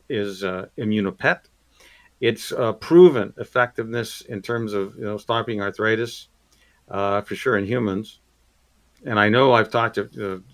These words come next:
I've even used it on my dog, who all of a sudden was limping one day. After one dose, the limp disappeared. Uh, it was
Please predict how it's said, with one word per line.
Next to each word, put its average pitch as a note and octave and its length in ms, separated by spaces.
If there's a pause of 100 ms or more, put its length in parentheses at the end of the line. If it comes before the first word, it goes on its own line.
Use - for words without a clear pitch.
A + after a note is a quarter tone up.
(120)
I've A2 160
even A2+ 200
used A2 200
it G#2+ 80
on F#2 80
my A2+ 220
dog, G2+ 340
who G#2 260
all G#2+ 140
of G#2 60
a G2+ 60
sudden G#2 260
was F#2 160
limping A2+ 320
one F#2+ 160
day. G#2 280 (300)
After - 220
one G#2+ 240
dose, A2+ 260
the E2+ 80
limp G2+ 240
disappeared. G2+ 580 (880)
Uh, F2 100
it - 80
was - 260